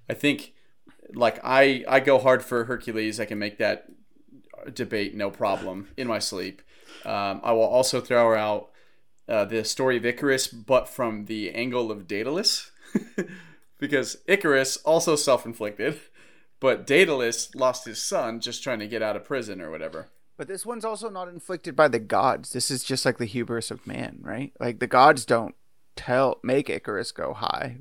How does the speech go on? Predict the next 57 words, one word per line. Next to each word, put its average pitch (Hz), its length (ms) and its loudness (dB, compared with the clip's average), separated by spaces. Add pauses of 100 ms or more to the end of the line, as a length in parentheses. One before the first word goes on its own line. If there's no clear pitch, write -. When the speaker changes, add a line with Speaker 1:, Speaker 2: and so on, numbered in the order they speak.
Speaker 2:
right? 120 280 -2
It's - 360 -10
Speaker 1:
N-, 156 140 -6
Speaker 2:
Icarus' 117 480 0
Speaker 1:
no, 113 60 -12
Speaker 2:
search 117 520 0
Speaker 1:
no. 120 120 -2
Speaker 2:
for 117 340 -4 (300)
Speaker 1:
Yeah, 156 220 0
and 117 140 -2
that's 131 160 -4
what 147 80 -6
I'm 123 60 -8
saying 127 260 -6
is 110 140 -10
to, 131 300 -8
it, 131 200 -10
in 127 340 -8
Icarus' 151 420 -2
side 127 140 2
of 107 60 2
the 98 40 -2
story, 98 360 -4
self-inflict 123 640 -4
that. 90 120 -4
I 98 60 -4
don't 110 260 -4
feel, 110 140 -2
feel 110 200 -6
bad 110 260 0
for - 100 -16
you. 82 140 -10
But - 280 -10
Daedalus, 120 680 0 (560)
you 113 100 -4
have 110 80 -2
to 117 80 -6
remember 113 280 -2
it 104 80 -6
from 107 100 -12
his 135 240 -2
side. 95 300 -4
It 92 40 -8
was 92 140 -8
his - 100 -8
son 127 280 -2
that - 100 -10
fell 95 180 -4
to 85 80 -10
his - 140 -10
death. - 320 -10 (720)
Speaker 2:
Yeah, 123 300 4 (220)
it, 139 320 4
I 143 60 8
mean, 139 140 6
it's 127 180 0
sad, 131 480 6